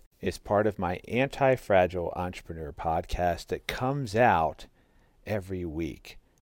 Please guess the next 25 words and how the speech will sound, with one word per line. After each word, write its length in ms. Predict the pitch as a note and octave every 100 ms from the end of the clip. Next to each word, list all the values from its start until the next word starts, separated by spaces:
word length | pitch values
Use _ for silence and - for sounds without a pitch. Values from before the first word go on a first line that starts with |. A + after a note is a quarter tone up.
| _
And 120 | G2
today 240 | F2+ A2 C#3+
I 40 |
want 140 | D#3+ C3
to 40 |
talk 260 | - A#2 A2+
about 220 | G2 F2+
a 60 |
topic 400 | F2+ G2 F#2 F#2
that 140 | - D#2+ _ -
is, 180 | E2+ -
I 220 | - G#2+ D#3
think, 540 | - F#2+ - - - _ _ _ _ _ _ _ _
one 220 | F2 G2+
of 100 | G2
the 80 | F2+
most 400 | E2 F2+ B2+ -
important 500 | C3 - G#2+ F#2 F2+
for 120 | -
you 180 | D#2 F2+
to 120 | G2+
understand 680 | F#2 F#2 F2+ - F#2 D#2+ D2
as 120 | D2
an 60 | D#2
entrepreneur 680 | D2+ D2+ - D2 D2+ D2